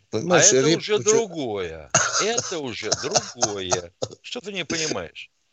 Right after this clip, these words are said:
Speaker 2: У нас все другое. Вот, вот, кстати, к теме сегодняшней передачи.
Speaker 1: А ну.
Speaker 2: Как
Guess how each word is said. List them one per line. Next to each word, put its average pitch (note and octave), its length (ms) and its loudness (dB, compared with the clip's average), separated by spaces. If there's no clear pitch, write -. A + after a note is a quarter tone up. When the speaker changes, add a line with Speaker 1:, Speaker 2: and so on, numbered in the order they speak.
Speaker 2:
У - 1080 0
нас B3 160 4
все G3+ 300 4
другое. C3 800 4
Вот, - 360 0
вот, D3+ 320 -4
кстати, - 400 4
к - 100 -14
теме C3 260 -2
сегодняшней A#2 520 -6
передачи. C3 600 -6
Speaker 1:
А C3 160 6
ну. C3+ 140 4
Speaker 2:
Как C3 100 4